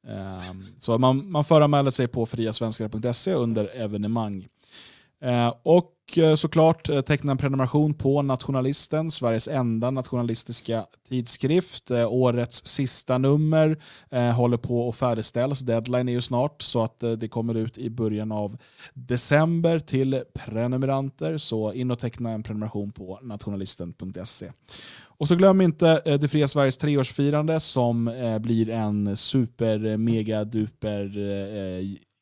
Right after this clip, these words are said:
episk sändning, eh, på Det Fria Sveriges YouTube-kanal. Det ligger redan uppe där. Det heter Tre år med Det Fria Sverige. Eh, och vi börjar sjutton noll noll den tjugoåttonde november. Men självklart så är vi tillbaka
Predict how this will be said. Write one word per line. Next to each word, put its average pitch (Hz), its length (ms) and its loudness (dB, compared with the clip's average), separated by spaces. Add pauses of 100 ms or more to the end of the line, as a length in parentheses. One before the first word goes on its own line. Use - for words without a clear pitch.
(140)
episk - 540 -8
sändning, 185 600 0 (480)
eh, 120 200 -2
på 120 220 -2
Det 117 80 -2
Fria 113 220 -2
Sveriges 104 440 -2
YouTube-kanal. 117 600 0
Det 123 80 -2
ligger 117 200 0
redan 110 220 -2
uppe 113 280 -4
där. 135 220 -2
Det 127 80 -6
heter 107 200 -6
Tre 127 320 0
år 113 300 0
med 107 260 -4
Det 104 80 -6
Fria 104 240 -4
Sverige. 135 440 0 (520)
Eh, 110 580 -2
och 117 160 -6
vi 110 60 0
börjar 107 180 -2
sjutton 160 440 2
noll 147 260 4
noll 113 360 2
den 104 300 -2
tjugoåttonde 98 1000 -6 (100)
november. 110 720 -2
Men 147 160 2
självklart 190 580 6
så - 160 -2
är 143 120 4
vi 143 140 4
tillbaka 123 640 2